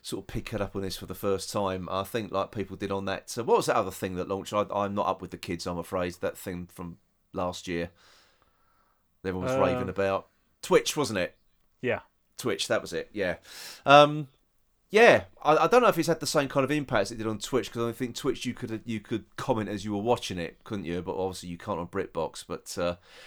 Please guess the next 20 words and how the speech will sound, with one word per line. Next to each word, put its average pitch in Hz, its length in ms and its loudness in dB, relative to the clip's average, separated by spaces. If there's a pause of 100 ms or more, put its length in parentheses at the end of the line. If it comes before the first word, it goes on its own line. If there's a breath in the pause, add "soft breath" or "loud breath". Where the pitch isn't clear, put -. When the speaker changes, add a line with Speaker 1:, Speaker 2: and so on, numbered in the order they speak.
(160 loud breath)
Speaker 1:
yeah, 113 320 6
I 123 140 8
do, 123 420 2 (500)
I 117 80 6
really 123 220 2
do 117 160 2
envy 101 260 -2
people. 90 480 -4 (340)
I - 60 -10
really 98 240 -2
do. 87 280 -2 (340)
But, - 280 -12
um, 92 280 -4 (1400 soft breath)
yeah, 95 300 0 (180)
but 143 100 0
they're 180 80 4
also 202 160 2
Speaker 2:
It - 40 2
Speaker 1:
showing 185 300 4
the, 180 280 -6